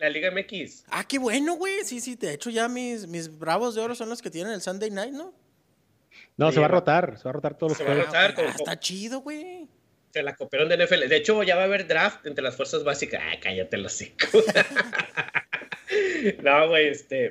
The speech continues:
Speaker 1: este, pero está chido, ¿no? Pues que tengan fútbol toda la puta semana, pues que está bien. De jueves a domingo siempre hay algo que hacer.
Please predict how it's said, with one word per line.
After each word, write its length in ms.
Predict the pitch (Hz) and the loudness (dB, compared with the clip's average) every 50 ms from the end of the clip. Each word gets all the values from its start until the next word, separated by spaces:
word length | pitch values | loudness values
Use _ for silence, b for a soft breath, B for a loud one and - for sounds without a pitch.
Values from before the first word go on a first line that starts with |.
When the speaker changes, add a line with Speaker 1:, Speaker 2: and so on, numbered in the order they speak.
| - | -2
Speaker 1:
este, 160 | 131 - - - | -6 -8 -4 0
pero 140 | 214 190 | 0 0
está 180 | 190 - 240 240 | 2 2 2 2
chido, 240 | 240 - 330 392 359 | 2 2 0 0 0
¿no? 160 | 339 359 403 381 | 0 -2 -4 -4
Pues 120 | 320 - | -6 -4
que 100 | - 190 | -4 -2
tengan 320 | 185 - 185 196 226 233 233 | 0 2 2 2 2 2 0
fútbol 380 | 240 226 190 214 220 226 220 - | -2 0 2 4 4 4 2 2
toda 200 | 214 208 214 214 | 2 4 4 4
la 220 | 214 202 196 190 | 4 2 0 0
puta 200 | 196 196 190 208 | 0 0 0 0
semana, 440 | - 208 185 190 208 214 240 247 240 | 0 4 4 4 4 4 2 -2 -4
pues 120 | - 180 - | -8 -10 -10
que 100 | - 180 | -10 0
está 140 | - - 185 | 4 6 6
bien. 180 | 208 226 226 220 - B B B B B _ | 6 6 4 2 -2 B B B B B _
De 80 | 143 139 | 2 4
jueves 260 | - 170 185 190 190 | 6 8 6 8 8
a 40 | 185 | 6
domingo 360 | 165 165 180 208 214 226 220 208 | 6 6 4 4 4 4 4 2
siempre 320 | - 170 160 160 165 165 | 2 -2 0 2 4 4
hay 40 | 165 | 4
algo 140 | 165 170 165 | 4 2 -2
que 80 | - | -4
hacer. 240 | 151 170 180 180 185 | -2 -2 -2 -4 -6